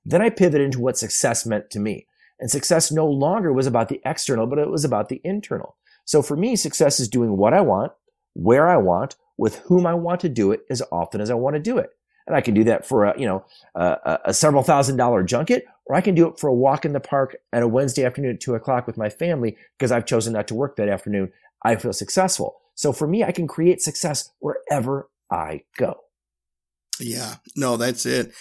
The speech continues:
Speaker 2: And, and, and I love, I love what you just said there, especially about the Zoom, uh, calls. You know, I mean, the, the old days of, of coaching, you know, via just telephone,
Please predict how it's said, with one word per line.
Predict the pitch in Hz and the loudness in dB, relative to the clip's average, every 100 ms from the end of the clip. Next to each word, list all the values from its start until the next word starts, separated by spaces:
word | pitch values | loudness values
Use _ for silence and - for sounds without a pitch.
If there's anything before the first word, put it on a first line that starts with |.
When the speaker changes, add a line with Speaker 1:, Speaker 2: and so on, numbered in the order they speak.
| - - - | -20 -20 -2
Speaker 2:
And, | 151 143 | 0 4
and, | 143 127 | 4 4
and | 135 | 4
I | 123 | 4
love, | 120 120 139 135 131 120 117 - | 4 4 4 6 4 2 -4 -6
I | 117 | -2
love | 117 123 135 139 131 120 | 0 2 4 4 2 -2
what | 127 117 | -6 -6
you | 123 | -6
just | 120 120 | -4 -4
said | - 117 | -4 -2
there, | 117 | -2
especially | 117 - 120 127 | -2 -4 -4 -2
about | 120 - | -4 -2
the | 113 | -4
Zoom, | 107 113 131 127 120 117 - - - _ | -4 0 2 2 2 0 -8 -20 -20 _
uh, | - 117 110 - | -4 -2 -2 -2
calls. | - 123 107 107 113 | 2 4 4 0 -6
You | 127 | -4
know, | 117 120 | 0 0
I | |
mean, | 117 120 117 | 2 2 2
the, | 127 | 0
the | - 127 | 0 2
old | 135 151 131 | 4 4 2
days | 131 131 131 123 127 | 2 4 2 0 2
of, | 120 113 - _ _ _ | 0 0 -6 _ _ _
of | - 131 120 | 0 0 4
coaching, | 156 147 139 143 131 127 123 - - - | 4 4 4 0 2 2 0 -6 -16 -6
you | 135 | -4
know, | 123 123 120 _ _ _ | -2 -4 -8 _ _ _
via | 147 127 147 143 | -12 -6 2 4
just | 123 120 135 120 - - | 4 2 -2 -2 -4 -6
telephone, | 139 120 120 127 123 123 123 | -2 0 0 2 2 4 2